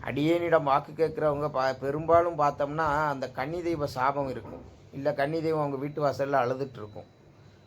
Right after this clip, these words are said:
அந்த மாதிரி தான் இருக்குது. கன்னி தெய்வத்தோட அனுகிரகம் இருந்துச்சுன்னா, குலதெய்வ சாபம் உண்டாகாது. குலதெய்வத்தோட அனுகிரகம் கண்டிப்பா கிடைக்கும்.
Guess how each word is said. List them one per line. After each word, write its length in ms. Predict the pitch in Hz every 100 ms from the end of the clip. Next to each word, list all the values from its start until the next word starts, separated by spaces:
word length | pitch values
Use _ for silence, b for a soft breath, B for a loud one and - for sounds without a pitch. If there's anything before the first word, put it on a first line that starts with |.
| -
அந்த 260 | 135 147
மாதிரி 340 | 143 147 147 120
தான் 180 | 151
இருக்குது. 420 | 135 120 120 107 104 - - - - - B B -
கன்னி 280 | 123 151 190
தெய்வத்தோட 440 | 185 185 170 165
அனுகிரகம் 540 | 147 147 160 180 170 156
இருந்துச்சுன்னா, 720 | 156 151 127 123 113 123 120 - - -
குலதெய்வ 420 | 165 185 185 160
சாபம் 460 | 143 139 143 160
உண்டாகாது. 520 | 131 131 131 117 104 98 - - B B B -
குலதெய்வத்தோட 600 | 156 185 185 165 151 143
அனுகிரகம் 520 | 131 151 143 139 170
கண்டிப்பா 600 | 131 143 185 214 202 220
கிடைக்கும். 360 | 196 104 101